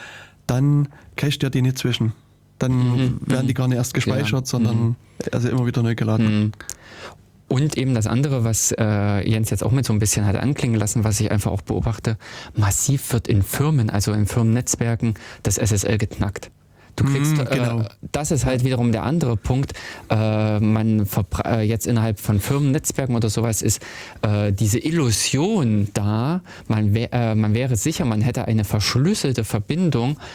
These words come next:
Speaker 2: aber in Wirklichkeit wird hintenrum von der Firma in der Regel das, äh, geknackt, äh, die Verbindung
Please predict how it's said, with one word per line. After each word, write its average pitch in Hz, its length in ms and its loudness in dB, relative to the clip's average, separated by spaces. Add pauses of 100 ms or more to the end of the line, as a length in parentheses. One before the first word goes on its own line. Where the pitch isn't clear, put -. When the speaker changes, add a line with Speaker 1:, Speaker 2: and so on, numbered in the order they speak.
(140)
Speaker 2:
aber 113 180 0
in 104 80 4
Wirklichkeit 117 500 0
wird 104 140 -2
hintenrum 117 440 0
von 120 220 0
der 113 120 0
Firma 139 340 0
in 107 100 2
der 110 120 2
Regel 117 220 0
das, - 220 0 (160)
äh, 110 320 2
geknackt, - 640 -4 (540)
äh, 113 280 2
die 110 120 0
Verbindung 131 640 0